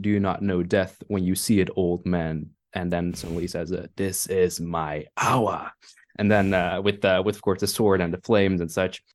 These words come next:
I think it's strange that they, uh, well, of course, they, they, I believe they included it in the game, right? I'm not sure within the cutscene, if I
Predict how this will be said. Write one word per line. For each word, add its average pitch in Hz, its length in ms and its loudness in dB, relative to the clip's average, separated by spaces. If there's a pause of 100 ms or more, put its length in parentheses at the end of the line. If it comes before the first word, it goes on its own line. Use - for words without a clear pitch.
(120)
I 175 120 4
think 247 240 4
it's 196 160 2
strange 160 380 4
that 107 160 -2
they, 101 340 4
uh, 90 380 0 (280)
well, 135 240 6
of 113 120 2
course, 110 240 2
they, 98 220 2
they, 95 360 -6
I 131 80 0
believe 214 260 2
they 147 120 4
included 104 400 2
it - 40 -14
in 87 80 -10
the 82 60 -8
game, 90 380 -6
right? - 200 -10
I'm 147 120 -4
not - 200 -4
sure - 640 -6 (180)
within 95 300 -2
the 90 280 0
cutscene, 139 540 -2 (240)
if 104 140 -8
I 90 160 -4